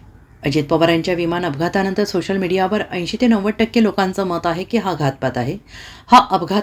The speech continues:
नाही. त्यामुळे सरकारने आपली बाजू स्वच्छ आहे हे सिद्ध करण्यासाठी त्याची संपूर्ण चौकशी केली पाहिजे. सीआयडी चौकशीतून फार काही निष्पन्न होईल असं मला वाटत नाही. सीआयडीपेक्षा सीबीआयची चौकशी व्हावी आणि तीसुद्धा उच्च न्यायालयाच्या न्यायाधीशांच्या अध्यक्षतेखाली व्हावी,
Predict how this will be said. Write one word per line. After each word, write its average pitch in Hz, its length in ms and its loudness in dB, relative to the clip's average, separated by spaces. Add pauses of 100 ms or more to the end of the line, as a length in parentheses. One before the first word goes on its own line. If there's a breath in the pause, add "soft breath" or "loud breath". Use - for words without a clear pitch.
नाही. 139 280 -4
त्यामुळे 170 320 -2
सरकारने 180 420 -2
आपली 185 200 -2
बाजू 170 280 2
स्वच्छ - 340 -2
आहे 214 200 4
हे 226 100 6
सिद्ध 175 280 0
करण्यासाठी 160 580 -2
त्याची 175 320 -4
संपूर्ण 160 420 -4
चौकशी 165 420 -2
केली 160 240 0
पाहिजे. 143 460 0 (440 loud breath)
सीआयडी 233 420 6
चौकशीतून 202 680 -2
फार 170 160 -2
काही 180 160 -2
निष्पन्न 175 360 -2
होईल 190 220 2
असं 156 200 0
मला 151 160 0
वाटत 147 340 -2
नाही. 165 220 -4 (420 loud breath)
सीआयडीपेक्षा 254 680 4
सीबीआयची 202 520 0
चौकशी 170 420 -2
व्हावी 190 220 0
आणि 180 260 2
तीसुद्धा 160 360 -2
उच्च 190 260 -2
न्यायालयाच्या 143 500 0
न्यायाधीशांच्या 147 640 -2
अध्यक्षतेखाली 147 760 0
व्हावी, 131 280 -2